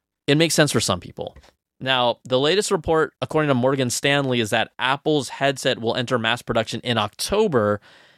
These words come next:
and launch by December. Of course, we're expecting it to be unveiled in a couple days, and this is where Apple's gonna get developers the tools to create apps for the device, but at least right now, we're still looking at maybe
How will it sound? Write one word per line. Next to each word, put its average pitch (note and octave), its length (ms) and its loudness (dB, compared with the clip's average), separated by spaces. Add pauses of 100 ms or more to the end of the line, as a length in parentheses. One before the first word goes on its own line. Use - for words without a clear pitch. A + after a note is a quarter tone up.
(180)
and A#2+ 140 0
launch A#2 460 0 (140)
by A2+ 280 0
December. G#2 880 -2 (540)
Of G#2+ 100 -6
course, E3 260 0
we're E3 60 2
expecting C#3+ 380 0
it C#3 80 0
to C3+ 80 -2
be B2+ 120 2
unveiled C3 600 2 (400)
in A#2 160 2
a G#2 60 0
couple G2+ 300 0
days, F#2 520 -4 (540)
and G#2+ 320 0
this G#2+ 120 -4
is A#2 120 -4
where A2+ 160 2
Apple's G#2+ 320 0
gonna A2 160 -4
get G#2+ 240 0
developers G#2+ 640 0
the G2 100 -8
tools A2+ 400 -2
to A2 100 -4
create A2 240 -2
apps G#2 220 -2
for A2 120 -6
the G2 80 -6
device, G#2 320 -2
but A2 200 0 (400)
at G#2+ 140 0
least B2+ 280 0
right D3 240 -2
now, A2+ 460 2 (440)
we're A2+ 100 -2
still D3 280 0
looking C#3+ 260 0
at A#2+ 240 0
maybe C3 560 -2